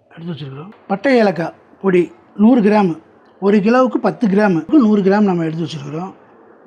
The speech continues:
இதுல வந்து அறுபது கிராம் பட்டை, நாற்பது கிராம் ஏலக்காய் ரெண்டு மிக்ஸ் பண்ணி அரைச்சி வச்சுருக்கிறோம். அதுக்கு தேவையான நானூறு கிராம் உப்பு, நம்ம சாப்பாடு தாளிக்கிறதுக்கு ஒரு பத்து பட்டை, பத்து ஏலக்காய், பத்து கிராம்பு,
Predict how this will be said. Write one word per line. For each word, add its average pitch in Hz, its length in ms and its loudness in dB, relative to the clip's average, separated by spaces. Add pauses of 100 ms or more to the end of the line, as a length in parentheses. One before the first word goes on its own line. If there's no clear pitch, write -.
(240)
இதுல 202 260 2
வந்து 240 200 2 (420)
அறுபது 240 320 2
கிராம் 247 260 2
பட்டை, 240 260 -2 (240)
நாற்பது 208 340 0
கிராம் 214 180 2 (100)
ஏலக்காய் 165 340 -6 (300)
ரெண்டு 202 220 -2
மிக்ஸ் 180 180 -8
பண்ணி 220 220 2
அரைச்சி 175 220 -4
வச்சுருக்கிறோம். 135 440 -14 (240)
அதுக்கு 185 200 -6 (100)
தேவையான 220 480 -2 (180)
நானூறு 202 360 0
கிராம் 233 280 -2
உப்பு, 180 240 -6 (880)
நம்ம 165 300 -4
சாப்பாடு 190 300 0 (100)
தாளிக்கிறதுக்கு 175 500 -2 (880)
ஒரு 165 180 -8
பத்து 156 240 -8
பட்டை, 190 260 -2 (1080)
பத்து 170 180 -10 (160)
ஏலக்காய், 208 400 0 (760)
பத்து 175 200 -4 (100)
கிராம்பு, 170 340 0